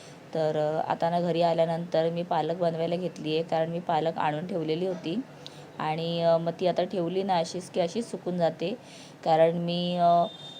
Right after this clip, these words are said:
दुसरी भाजी जी आहे, अ, त्या भाजीचं नाव मला आठवत नाही आहे, तीसुद्धा मी आणून ठेवलेली. कारण, अ, त्या घेताना ना भाजीवाल्याकडे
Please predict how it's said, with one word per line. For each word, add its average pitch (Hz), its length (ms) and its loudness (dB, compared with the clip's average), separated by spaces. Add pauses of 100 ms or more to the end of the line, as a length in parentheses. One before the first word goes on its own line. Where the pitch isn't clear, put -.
दुसरी 175 260 0
भाजी 175 320 4
जी 180 200 2
आहे, 170 340 4 (140)
अ, - 160 -2
त्या 170 100 4
भाजीचं 170 440 -2
नाव 165 220 2
मला 180 200 -2
आठवत 175 320 -2
नाही 170 220 -4
आहे, 202 120 -2 (420)
तीसुद्धा 180 380 0
मी 190 140 -2
आणून 165 300 0
ठेवलेली. 170 500 0
कारण, 170 420 0
अ, 165 360 4
त्या 165 160 6
घेताना 170 460 0
ना 185 160 -2
भाजीवाल्याकडे 160 800 0